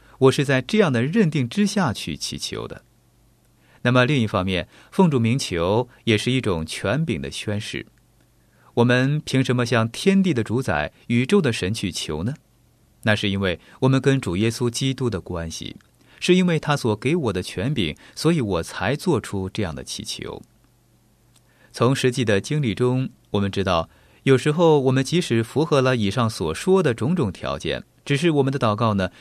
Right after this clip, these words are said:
依旧好像石沉大海那样，没有回音。神好像不听我的祷告，不理会我所求的。那么首先，我们必须确信，神已经听见了我们的祷告，而神又乐意垂听我们所求的。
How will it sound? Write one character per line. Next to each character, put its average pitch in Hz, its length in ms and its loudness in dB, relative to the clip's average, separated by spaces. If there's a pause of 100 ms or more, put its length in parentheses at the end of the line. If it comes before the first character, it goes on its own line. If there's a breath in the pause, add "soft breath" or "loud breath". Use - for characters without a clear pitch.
(100)
依 151 120 2
旧 131 160 2
好 92 160 2
像 92 220 -2
石 113 260 -2
沉 95 380 -2
大 107 220 0
海 71 240 -10
那 69 160 -8
样， 55 160 -10 (160 soft breath)
没 151 160 0
有 120 160 0
回 78 280 -6
音。 131 220 -2 (540 loud breath)
神 170 160 4
好 147 160 4
像 139 260 0
不 214 220 2
听 135 260 -2
我 92 140 -2
的 92 80 -8
祷 82 160 -4
告， 82 260 -4 (140 loud breath)
不 214 180 4
理 110 160 2
会 113 160 -2
我 87 180 -4
所 - 200 -8
求 - 320 -10
的。 78 140 -12 (920)
那 117 100 0
么 110 100 4
首 101 180 0
先， 127 300 2
我 110 100 2
们 101 280 0
必 120 120 0
须 107 300 -2
确 87 240 -4
信， 76 240 -4 (240 soft breath)
神 170 220 4
已 127 100 2
经 127 180 -2
听 185 240 0
见 165 220 2
了 78 300 -2
我 95 140 0
们 87 100 -4
的 92 60 -8
祷 - 180 -6
告， 69 260 -8 (380 loud breath)
而 123 100 6
神 123 180 0
又 131 140 2
乐 151 180 0
意 110 200 -2
垂 95 260 -4
听 143 240 -4
我 110 80 -4
们 82 100 -4
所 - 200 -10
求 - 320 -8
的。 - 140 -12